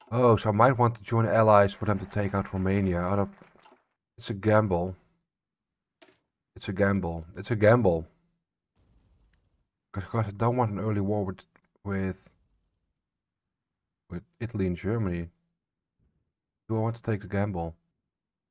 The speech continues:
Do I want to take the gamble? Actually, they fr-, uh, yeah. Damn it. But I could naval invade from here, right? Oh, they don't have any ships to...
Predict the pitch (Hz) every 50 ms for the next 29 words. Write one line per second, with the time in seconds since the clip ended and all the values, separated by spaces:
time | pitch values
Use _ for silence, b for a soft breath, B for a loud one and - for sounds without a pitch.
0 | _ _ _ _ _ _ _ _ _ - 107 113 113 - - 98 95 87 92 101
1 | 117 123 117 - - - - 104 95 95 92 87 92 90 87 87 82 80 78 80
2 | 85 - _ _ _ _ _ _ _ _ _ - 185 185 - 170 135 135 120 -
3 | - - - - - - - - _ _ - - _ _ _ _ _ _ _ _
4 | _ _ - 107 95 92 90 87 87 _ _ _ _ _ _ _ _ _ _ _
5 | _ _ _ _ _ _ _ _ _ _ _ - - 92 87 87 87 85 - _
6 | _ _ _ _ _ _ _ _ _ _ _ _ _ _ _ _ _ _ _ _
7 | _ _ - 147 170 165 - 185 160 165 139 117 110 107 98 92 98 95 - -
8 | 90 87 101 127 127 92 85 85 95 123 123 - 110 107 110 113 107 107 101 101
9 | 104 101 98 98 92 - - 110 - - - - - - 87